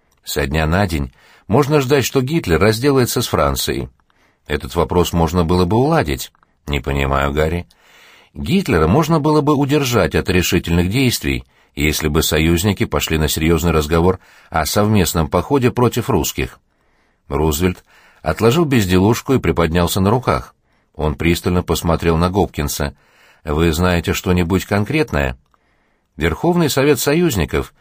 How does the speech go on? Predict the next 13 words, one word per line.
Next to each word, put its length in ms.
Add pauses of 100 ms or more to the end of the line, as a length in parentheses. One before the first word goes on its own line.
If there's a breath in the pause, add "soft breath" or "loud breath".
(320 soft breath)
принял 320
бы 120
такое 320
решение, 640 (360 soft breath)
если 360
бы 120
Германия 500
согласилась 720
не 180
препятствовать 640
доставке 680 (320 soft breath)
англо-французских 1080
войск 360